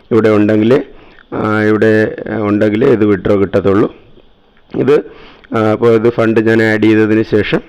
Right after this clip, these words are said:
ഇതിൻ്റെ, ആം, എന്താണ് ഇതിൻ്റെ റിസൾട്ട് എന്നുള്ളത് ഞാൻ WhatsApp-ലും Telegram-ലും ഇടും. അപ്പോൾ ഇതാണ് നമുക്ക് ചെയ്യേണ്ടത്. അപ്പോൾ മിനിമം ഇപ്പോൾ എൻ്റെ കയ്യിലുള്ള ആയിരത്തി നാനൂറ് ടോക്കൺസ് ക്ലെയിം ചെയ്യണമെങ്കിൽ ആ പോയിന്റ്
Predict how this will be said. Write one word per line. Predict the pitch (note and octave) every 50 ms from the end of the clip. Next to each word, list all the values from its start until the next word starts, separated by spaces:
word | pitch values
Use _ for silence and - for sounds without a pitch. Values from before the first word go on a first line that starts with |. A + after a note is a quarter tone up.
| - - _ _
ഇതിൻ്റെ, | - G2 G2+ G2 G2+ G2+ G2+ - - _ _ - - - - - _ _ - -
ആം, | G#2 G2 F#2+ F#2 F#2 F#2 F2+ F#2 F#2+ - - - - - - - - - - _ _ _ _ - - - - - - - D#3 C#3+
എന്താണ് | A2+ G#2+ G2+ G2+ G#2+ G#2 G2+ G#2
ഇതിൻ്റെ | G#2 G#2 G2+ G2 G#2
റിസൾട്ട് | G2+ G2 - - G2+ G2+ G2+ A2
എന്നുള്ളത് | G2 G2 G2 F#2+ F#2+ G2 A2+ C#3+ - - - _ _ _ _ _ _ _ _ _ _ _ _ A#2+
ഞാൻ | A2+ A2+ G#2
WhatsApp-ലും | G2 G2 G2 F#2+ - A#2 G#2 G#2 G#2+ G#2
Telegram-ലും | G2+ G#2+ G#2 G2+ F#2 F#2+ G2+ G2 G2 F#2 F#2
ഇടും. | F#2+ - - - - - - - - _
അപ്പോൾ | - D#3 D#3
ഇതാണ് | C#3+ D#3 D#3 D3+ D#3
നമുക്ക് | D3+ C#3+ C#3+ C3+ C#3
ചെയ്യേണ്ടത്. | - B2 A#2 A#2 A#2+ C#3 D3
അപ്പോൾ | C3+ A#2+ B2+ B2+ B2+
മിനിമം | B2+ B2 A#2+ A#2+ A#2+ A#2+ B2+ C3+ C#3 D3+ - - - - - - - -
ഇപ്പോൾ | - - - C3+
എൻ്റെ | C3 B2+ B2+ B2+ B2+ C3+ C#3 C3+ C#3
കയ്യിലുള്ള | - - C3 B2 A#2+ A#2+ A#2+ B2 C#3
ആയിരത്തി | C3+ B2 A#2+ A#2+ A#2+ - B2+
നാനൂറ് | A#2 A#2+ A2+ A2+ A2+ A#2 A#2+ A#2+ B2 B2+ C#3+ - - - - - - - - - B2
ടോക്കൺസ് | A2+ A2 - - B2 A#2+ A#2 - -
ക്ലെയിം | - - A#2+ A2 A2+ A#2 A2+
ചെയ്യണമെങ്കിൽ | - B2+ A2 A2 G#2+ G#2+ G#2+ G#2+ A2+ A#2 - - - -
ആ | A#2+ A2+ G#2+ A2 A2+ A2+ - - - - -
പോയിന്റ് | A2+ A2 A2+ A2+ A#2 B2 -